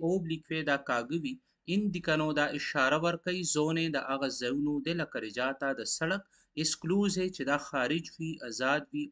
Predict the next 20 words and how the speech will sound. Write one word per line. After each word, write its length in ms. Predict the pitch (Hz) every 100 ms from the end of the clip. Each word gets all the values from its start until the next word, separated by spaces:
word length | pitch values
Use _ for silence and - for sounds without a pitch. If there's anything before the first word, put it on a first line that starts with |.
| 117
الترانزیتو 760 | 113 123 135 156 135 135 143 139
د 20 | 110 -
تګ 120 | 151 151
نه، 80 | 139 135
د 20 | 110 -
تلو 200 | 147 175
نه، 60 | 120 - _ - - - - 175
اد 100 | 196 -
او 80 | 185 185
الاسوس 480 | 156 147 - 175 175 -
ته 80 | 170 165
د 20 | 143
ودرېدو 420 | 131 127 123 139 151 139
نه، 60 | 139
د 20 | 135 -
وی 100 | 190 -
کودي 200 | - 113
د 40 | 110
ګاډو. 220 | 110 104 - _ - - - _ -
وایي 140 | 147